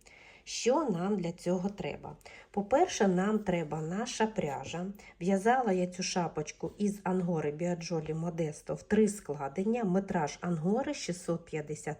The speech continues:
метрів на сто грамів. Ви можете в'язати з будь-якої ангори,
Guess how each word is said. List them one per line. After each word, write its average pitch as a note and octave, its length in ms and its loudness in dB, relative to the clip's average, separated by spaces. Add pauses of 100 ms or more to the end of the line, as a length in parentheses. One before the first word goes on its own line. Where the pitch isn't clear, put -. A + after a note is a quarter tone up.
метрів G#3+ 500 0
на D3+ 300 -4
сто - 240 -8
грамів. D3+ 500 -6 (340)
Ви A3 180 8
можете F3 460 4
в'язати D#3+ 600 0
з D#3+ 100 -10
будь-якої D#3+ 880 -4 (380)
ангори, A3+ 640 4